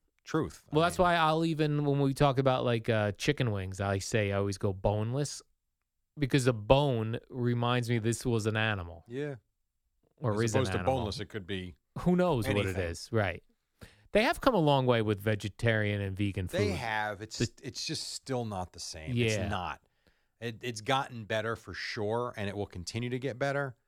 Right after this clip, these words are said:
Speaker 1: Not great. Like, the veggie burger's good. They are.
Speaker 2: Veggie
Speaker 1: Those black
Speaker 2: burger's
Speaker 1: bean
Speaker 2: terrific.
Speaker 1: burgers are good.
Speaker 2: Yes.
Speaker 1: The Beyond Meat stuff,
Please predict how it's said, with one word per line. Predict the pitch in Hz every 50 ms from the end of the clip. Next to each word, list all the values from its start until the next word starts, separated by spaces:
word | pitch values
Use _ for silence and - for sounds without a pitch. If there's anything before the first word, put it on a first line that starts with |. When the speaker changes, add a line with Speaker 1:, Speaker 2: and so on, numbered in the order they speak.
| _ _ _ _ _ _ _ _
Speaker 1:
Not | 117 123 135 135 135 135 123 -
great. | - 95 90 82 80 98
Like, | 113 113
the | - 170
veggie | 170 226 247 247 202 202 170
burger's | 113 113 101 95 80 85 82 - -
good. | - 95 80 78 -
They | 135 160
are. | 147 110 92 73 69
Speaker 2:
Veggie | 110 117 117
Speaker 1:
Those | 151 170 107
black | 98 110 107 - -
Speaker 2:
burger's | - 98 -
Speaker 1:
bean | 151 139
Speaker 2:
terrific. | 113 107 101 98
Speaker 1:
burgers | 92 90 87 82 - _ -
are | 101 101 104
good. | 92 90 85 - 113 113 101 80 78 78
Speaker 2:
Yes. | 80 117 120 101 87 - - -
Speaker 1:
The | 120
Beyond | 107 127 127 135 143 147 151 147 131 104
Meat | 117 117 123 135 131
stuff, | - - - - 95 80 78 - -